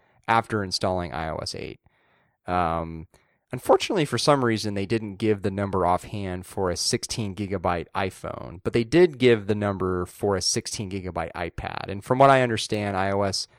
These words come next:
eight is a little bit bigger on iPads than it is on iPhones, so this number will vary maybe by a couple hundred megs, but apparently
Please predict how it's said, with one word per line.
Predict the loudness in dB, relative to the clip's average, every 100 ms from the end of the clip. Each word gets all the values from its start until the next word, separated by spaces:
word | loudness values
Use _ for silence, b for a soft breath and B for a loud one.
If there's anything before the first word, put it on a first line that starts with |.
| b b -6
eight | -4 -2
is | -4 -4
a |
little | -2 4 8 8
bit | 6 2
bigger | 2 0 0 -2
on | -2
iPads | -4 -6 -6 -6 -6 -6
than | -8
it | -6
is | -6 -6
on |
iPhones, | -6 -8 -8 -6 -4 -4
so | -2 0 0 b b b -2
this | 0 0
number | -2 0 0 0
will | 0 0 0
vary | 0 0 2 0
maybe | -2 -2 -2
by | 0 0 2
a | -2
couple | -4 -6 -6
hundred | -6 -6
megs, | -6 -6 -6 -8 -4
but | 0 0 0 b b b b b _ -8
apparently | -6 0 2 2 2 2 2 -2